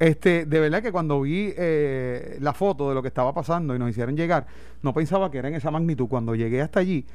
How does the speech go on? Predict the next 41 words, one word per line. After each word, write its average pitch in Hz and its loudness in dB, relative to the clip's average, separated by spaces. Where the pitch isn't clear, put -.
eh, 127 2
yo 165 -4
dije, 143 -2
"Wow, 131 -2
esto 156 2
está 156 0
imposible". 139 -2
Y 196 2
en 127 -2
ese 139 0
momento 151 0
da 165 2
la 143 -2
casualidad 139 0
que 214 -4
había 139 -2
una 135 -2
residente 160 -2
de 123 -4
uno 117 0
de 143 2
los 151 -2
condominios 139 0
aledaños 147 0
que 151 2
en 143 0
primera 139 0
instancia, 208 0
antes 147 0
de 180 0
comenzar 185 0
el 185 0
live, 156 0
ella 143 0
me 180 -2
estaba 170 -2
describiendo 160 0
su 170 -2
situación. 151 0
Me 143 -2
dice, 143 -2